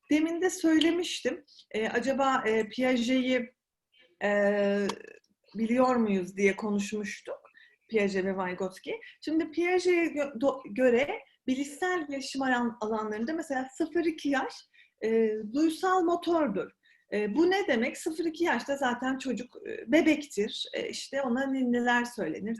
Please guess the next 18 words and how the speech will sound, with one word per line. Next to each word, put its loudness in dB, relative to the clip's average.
tekerlemeler -2
söylenir. -14
Bizim -2
okul 2
öncesine 0
geldiğimizde, 0
iki -12
yedi -2
yaş 4
işlem -2
öncesi -2
döneme -6
geldiğimizde -6
burada 6
anlattığımız -2
ve -2
seçtiğimiz -4
masallara -2